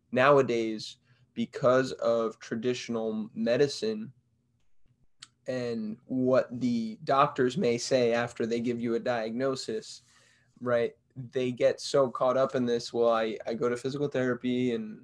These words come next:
insurance pays for it, and I do my twelve sessions, and then I'm not good by then, and the doctor told me I should never deadlift or I shouldn't pick up anything heavy, and I sh-"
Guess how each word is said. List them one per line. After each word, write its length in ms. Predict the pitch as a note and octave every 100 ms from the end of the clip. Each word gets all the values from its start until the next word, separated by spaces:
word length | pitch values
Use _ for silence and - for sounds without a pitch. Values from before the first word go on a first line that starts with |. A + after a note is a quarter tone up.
| - _
insurance 340 | - A2+ A#2+
pays 260 | C#3 C3+ B2+
for 340 | - A#2+ B2 A#2+
it, 100 | A#2
and 120 | A2+
I 60 |
do 140 | A2 A2+
my 140 | A#2
twelve 280 | A#2 C3 A#2+
sessions, 680 | - A#2+ - A#2 A#2 A#2 A#2+
and 140 | A2+
then 340 | A2 A2 G#2+ G#2 _ _ _ _ -
I'm 120 | A#2
not 240 | B2+ C3
good 200 | C3+ C3+
by 160 | B2+ B2
then, 440 | A#2+ B2 A#2+ A#2+
and 320 | A2+ A2+ G#2+ - _ _ -
the 80 | A#2+
doctor 340 | B2+ C3 C3
told 220 | C3 C3+
me 120 | B2+
I 100 | A2+
should 440 | B2 - - C#3 A2+
never 240 | B2+ C3
deadlift 560 | B2 B2+ B2+ B2 A#2+ -
or 80 | A2
I 40 |
shouldn't 300 | G#2+ C3 B2+
pick 140 | C3 C3
up 140 | B2
anything 340 | C3 B2+ C3 B2+
heavy, 500 | B2+ A#2+ A#2 A#2 A2+
and 100 | G#2
I 100 |
sh-" 100 | G#2+